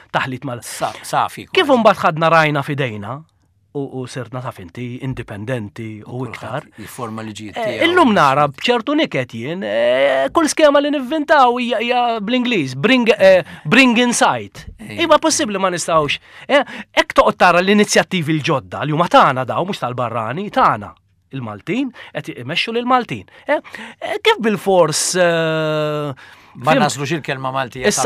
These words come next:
Speaker 2: sabiħa.
Speaker 1: tgħid li x'se nsibu, eh, misbla lokali, <laughs> jew, jew, imma
Speaker 2: Ma
Speaker 1: xi
Speaker 2: biha
Speaker 1: ħaġa
Speaker 2: xejn
Speaker 1: nsi-,
Speaker 2: wara kollox.
Speaker 1: xi ħaġa nsibu. Eh? Ehm,
Speaker 2: Di bħal meta kienet tar-rimi u,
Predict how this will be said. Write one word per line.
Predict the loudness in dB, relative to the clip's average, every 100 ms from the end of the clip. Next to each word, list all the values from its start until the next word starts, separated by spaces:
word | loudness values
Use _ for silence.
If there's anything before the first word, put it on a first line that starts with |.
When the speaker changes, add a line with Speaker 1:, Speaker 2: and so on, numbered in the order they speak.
| 4
Speaker 2:
sabiħa. | 6 2
Speaker 1:
tgħid | 2
li | 0
x'se | -2 -2 -4
nsibu, | -4 -6 -6 -4
eh, | -4 -4 -6
misbla | -6 -4 -2 -2
lokali, | -2 -2 -4 -2 -2 -4 -6
<laughs> | -4 4
jew, | 6 6
jew, | 4 2 2 0
imma | 4 4
Speaker 2:
Ma | 4
Speaker 1:
xi | 4
Speaker 2:
biha | 6
Speaker 1:
ħaġa | 8 8 6
Speaker 2:
xejn | 6
Speaker 1:
nsi-, | 2
Speaker 2:
wara | -2 -8
kollox. | -10 -6
Speaker 1:
xi | 4
ħaġa | 4 6 2
nsibu. | 2 -6 _ _ _ _ _ _
Eh? | 2 2 -2 -10
Ehm, | 0 2 2 0 -2 -2
Speaker 2:
Di |
bħal | -2 -2 -6
meta | -10 -10
kienet | -10 -10 -10 -8
tar-rimi | -10 -6 -6 -6 -8 -8 -12
u, | -14 -14